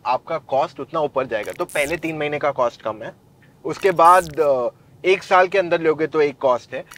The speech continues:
और एक साल के बाद लोगे तो एक अलग कॉस्ट आ जाता है, जो मैं आपके साथ पूरा शेयर कर दूंगा यार।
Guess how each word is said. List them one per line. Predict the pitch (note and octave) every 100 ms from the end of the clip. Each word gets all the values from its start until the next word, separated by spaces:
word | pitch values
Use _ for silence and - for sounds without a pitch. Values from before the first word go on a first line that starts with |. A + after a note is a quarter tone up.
| -
और | D3+
एक | F3 F#3
साल | F3+ E3+
के | E3+ F#3
बाद | C#3+ D#3+
लोगे | E3+ E3+ A#3
तो | - F#3
एक | E3
अलग | C3+ C#3+ D3 C#3
कॉस्ट | - A#2+ -
आ | A2
जाता | A2 A2+
है, | A3
जो | A3
मैं | G#3+
आपके | F3+ - F#3
साथ | G3+
पूरा | - E3+ F#3
शेयर | - C3+ C#3
कर | C3
दूंगा | G#2+ A2+ G2+
यार। | F2+ F2+ - - -